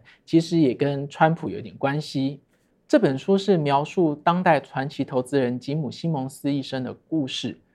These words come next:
他曾经是数学家，而且还曾经帮助美国政府破解苏联的密码。四十岁以后呢，他想要洞悉金融市场秘密，所以转战投资界。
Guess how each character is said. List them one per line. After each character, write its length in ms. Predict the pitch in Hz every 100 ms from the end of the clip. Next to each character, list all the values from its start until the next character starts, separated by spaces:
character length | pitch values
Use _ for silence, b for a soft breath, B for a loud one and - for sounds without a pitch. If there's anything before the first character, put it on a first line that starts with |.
| _ _ _
他 240 | - 202 208
曾 240 | - 196
经 120 | 240
是 120 | 240
数 160 | 208 175
学 160 | 123 123
家， 400 | 147 139 139 - -
而 140 | 156
且 200 | - 120
还 380 | - - 127 135
曾 220 | - 139
经 200 | 156 160
帮 320 | 170 170 175
助 460 | 175 175 135 107 98 143
美 120 | 123
国 160 | 143 143
政 180 | 185
府 140 | 127 -
破 240 | - 139
解 180 | 123 85
苏 220 | - 151
联 120 | 143
的 80 | 127
密 220 | 143 165
码。 200 | 110 92 - b b b -
四 180 | 320
十 100 | 226
岁 220 | 214 233 190
以 100 | 131
后 220 | 196 165
呢， 340 | 151 147 151 b b
他 200 | - 175
想 180 | 147 123
要 140 | 160
洞 260 | 165 202 156
悉 260 | - 151
金 200 | 151 185
融 120 | 143
市 140 | 131 143
场 220 | - 113
秘 180 | 160 147
密， 260 | 143 104
所 240 | - - 131
以 140 | 135
转 240 | 135 110 113
战 240 | 135 120
投 160 | - 131
资 160 | 165
界。 260 | 160 143